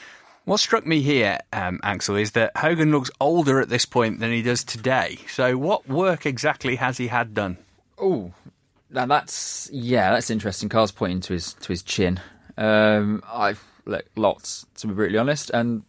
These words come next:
Speaker 2: I don't know what's in his vitamins, but it's, it's done him well, isn't it? So, look, I mean,
Speaker 1: I'm right, though, aren't I? He looks like a sixty-year-old bloke at this time.
Speaker 2: Yeah,
Speaker 1: And
Speaker 2: he
Speaker 1: all of
Speaker 2: does.
Speaker 1: a sudden, he looks loads younger a
Speaker 2: He
Speaker 1: year
Speaker 2: does,
Speaker 1: later.
Speaker 2: but then,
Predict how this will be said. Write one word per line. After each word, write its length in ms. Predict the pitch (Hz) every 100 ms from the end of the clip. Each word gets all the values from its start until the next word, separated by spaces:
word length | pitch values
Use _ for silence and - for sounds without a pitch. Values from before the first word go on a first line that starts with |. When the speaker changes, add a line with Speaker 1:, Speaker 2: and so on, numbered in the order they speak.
| - 113
Speaker 2:
I 80 |
don't 140 | 113 120
know 60 | 110
what's 220 | 110 -
in 60 |
his 160 | 117 110
vitamins, 560 | 120 123 - 131 139 127
but 160 | 131
it's, 300 | 123 - - - - _ _
it's 180 | 120 -
done 160 | 165
him 80 | 170
well, 180 | 240 302
isn't 180 | 277 185
it? 180 | 98 -
So, 520 | 156 147 147 143 139 - - _ _
look, 160 | 95 -
I 120 | 117
mean, 260 | 110 98 92 - - _ _ _ _ _ -
Speaker 1:
I'm 200 | 202 262
right, 200 | 302 -
though, 180 | 87 110 -
aren't 200 | 160 139
I? 100 | 92
He 60 | 110
looks 220 | 208 190
like 120 | 175
a 40 | 143
sixty-year-old 600 | - 135 - 110 110 104
bloke 260 | 147 165 -
at 60 |
this 180 | 92 -
time. 400 | - 80 60 87 -
Speaker 2:
Yeah, 100 | 180
Speaker 1:
And 100 | 117
Speaker 2:
he 60 | 117
Speaker 1:
all 60 | 117
of 40 |
Speaker 2:
does. 80 | 113
Speaker 1:
a 20 |
sudden, 360 | - 120 113 107
he 560 | 110 110 107 104 104 107
looks 320 | 107 - -
loads 320 | 107 104 98
younger 260 | 110 104 98
a 20 |
Speaker 2:
He 140 | 107 -
Speaker 1:
year 80 |
Speaker 2:
does, 140 | 214 113
Speaker 1:
later. 60 | 110
Speaker 2:
but 80 | 151
then, 340 | 147 143